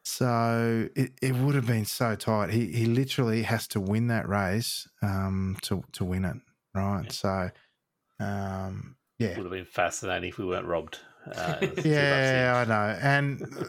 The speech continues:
Speaker 1: look, I got history with Gary and, and stuff in the background, and there's some,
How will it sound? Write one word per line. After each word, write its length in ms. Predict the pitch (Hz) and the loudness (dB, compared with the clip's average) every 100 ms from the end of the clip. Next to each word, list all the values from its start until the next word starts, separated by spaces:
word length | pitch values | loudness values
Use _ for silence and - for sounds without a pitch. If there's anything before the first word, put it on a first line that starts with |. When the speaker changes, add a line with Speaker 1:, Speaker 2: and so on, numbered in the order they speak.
| 359 269 | -8 0
Speaker 1:
look, 240 | 165 127 | 2 4
I 120 | 147 147 | 2 4
got 120 | 135 | 4
history 380 | 123 127 - 143 | 2 0 0 2
with 300 | 131 127 117 | 2 0 2
Gary 500 | 127 127 127 127 123 | 2 4 4 4 2
and, 340 | 117 113 107 | 2 0 0
and 160 | 110 113 | 0 -2
stuff 300 | - 120 - | 0 0 0
in 80 | 117 | 0
the 80 | |
background, 720 | 104 117 113 120 120 117 120 113 | 2 0 2 0 2 2 0 0
and 260 | 107 101 | 0 0
there's 140 | 104 104 | 0 -2
some, 320 | - 104 | -4 -4